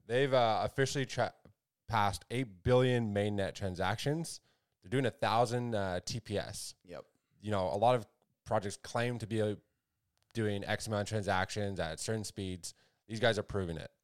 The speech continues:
Speaker 2: Yeah, so Hedera, you know, it's a, it's a project we cover a lot. Um,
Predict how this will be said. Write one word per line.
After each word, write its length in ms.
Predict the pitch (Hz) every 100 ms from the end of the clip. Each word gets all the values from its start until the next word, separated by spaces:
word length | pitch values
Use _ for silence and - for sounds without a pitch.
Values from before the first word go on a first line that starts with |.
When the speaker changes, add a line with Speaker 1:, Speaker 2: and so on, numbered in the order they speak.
| _
Speaker 2:
Yeah, 280 | 101 92 82
so 220 | - 117
Hedera, 500 | 120 139 170 170 127
you 60 | 110
know, 100 | 104
it's 120 | -
a, 100 | 95
it's 100 | 101
a 40 |
project 320 | - 117 131
we 80 | 117
cover 260 | - 113 110
a 60 |
lot. 400 | 104 135 175 - - - - -
Um, 320 | - 101